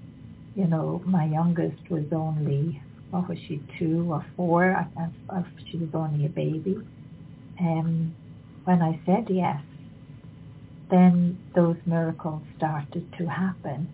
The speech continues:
So if someone feels the cosmos or, you know, something in life has, you know,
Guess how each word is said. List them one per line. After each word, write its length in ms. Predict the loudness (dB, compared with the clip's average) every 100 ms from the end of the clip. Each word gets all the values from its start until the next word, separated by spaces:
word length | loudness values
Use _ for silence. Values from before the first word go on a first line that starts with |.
| -14 -4
So 340 | 4 6 6 4 -2 -16 -18 -12
if 100 | -10 -8 -2
someone 420 | 0 2 2 0 2
feels 420 | 6 6 6 2 -2
the 60 | -10
cosmos 640 | -4 0 2 2 2 2 0 -4
or, 340 | -2 -2 -2 -6 -14 -18 -20 -10 0
you 80 | 2
know, 220 | 2 -2 2
something 400 | 4 4 0 0
in 160 | 0
life 300 | 2 2 0 -2 -4
has, 180 | -6 -6 -10 -18 -20 -20 -20 -2
you 120 | 2
know, 180 | 4 2